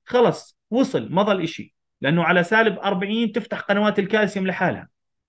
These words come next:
طول عمرنا بنحكي الاكشن بوتنشال في الجسم لما يصير نتيجة لايش؟ لفتح قنوات الصوديوم، والصوديوم يدخل جوا الخلايا. تمام يا جماعة؟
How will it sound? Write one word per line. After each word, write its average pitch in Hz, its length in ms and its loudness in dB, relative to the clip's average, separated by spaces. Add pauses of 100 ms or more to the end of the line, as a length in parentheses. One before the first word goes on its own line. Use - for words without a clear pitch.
(240)
طول 165 180 2
عمرنا 214 240 2
بنحكي 208 320 2
الاكشن 202 360 0
بوتنشال 190 400 -2
في 185 80 0
الجسم 180 360 0
لما 165 160 0
يصير 175 420 0 (500)
نتيجة 196 380 0
لايش؟ 196 540 0
لفتح 185 300 -4
قنوات 180 400 0
الصوديوم، 202 480 0
والصوديوم 147 420 -2
يدخل 185 240 -2
جوا 175 160 -2
الخلايا. 151 460 -4 (800)
تمام 139 260 -4
يا 139 40 -2
جماعة؟ 151 500 -4